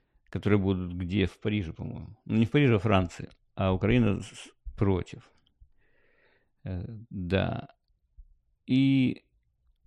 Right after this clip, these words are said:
в общем, Украина сильно возражает, а в четверг вроде бы, э, Парижские Олимпийские игры и Международный Олимпийский комитет в среду, в частности, сказали, что они согласны,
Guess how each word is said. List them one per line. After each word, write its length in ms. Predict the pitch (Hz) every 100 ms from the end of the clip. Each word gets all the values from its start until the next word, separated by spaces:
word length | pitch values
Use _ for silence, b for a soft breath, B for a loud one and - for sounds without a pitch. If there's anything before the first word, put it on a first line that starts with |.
| _ _ _
в 200 | 135 120
общем, 260 | 117 - 110
Украина 400 | - 127 139 113
сильно 320 | - 113 107
возражает, 720 | 101 92 104 131 180 165 151 -
а 120 | 95
в 60 |
четверг 520 | - - - 139 139 98
вроде 340 | 95 110 110
бы, 260 | 101 98 - _ _ _ -
э, 240 | - 78 85 -
Парижские 500 | 101 113 - - 98
Олимпийские 680 | 95 90 101 - 92 104
игры 380 | 139 127 117 117 b b
и 260 | 92 92 87
Международный 720 | 92 95 110 104 95 92 - _
Олимпийский 460 | 101 98 107 - 87
комитет 600 | 92 95 92 139 147 - 87 _ _ _
в 60 | -
среду, 380 | 110 101 80
в 60 | 78
частности, 440 | 98 123 - 87
сказали, 500 | 80 - 98 131 143
что 240 | 107 - 92
они 340 | 104 120 131 - _
согласны, 840 | - 110 110 98 92 - - 107